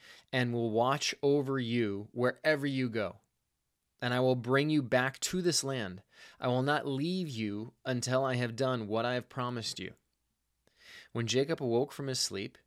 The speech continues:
he thought, "Surely the Lord is in this place, and I was not aware of it."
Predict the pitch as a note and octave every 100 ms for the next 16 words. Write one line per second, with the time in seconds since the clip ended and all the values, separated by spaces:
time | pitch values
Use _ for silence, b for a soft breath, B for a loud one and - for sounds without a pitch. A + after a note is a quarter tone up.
0 | _ C3 A#2+ A#2 A2 - _ - - -
1 | D#3 D3 C#3+ G#2+ G2 - A#2 A2 A#2 A#2+
2 | B2+ A#2 G2+ A2 A2 G#2+ - - G2+ F#2+
3 | - - - _ _ _ _ _ _ B
4 | B A#2 A2 B2 C3 B2 B2 A#2 D3 C3
5 | F#2+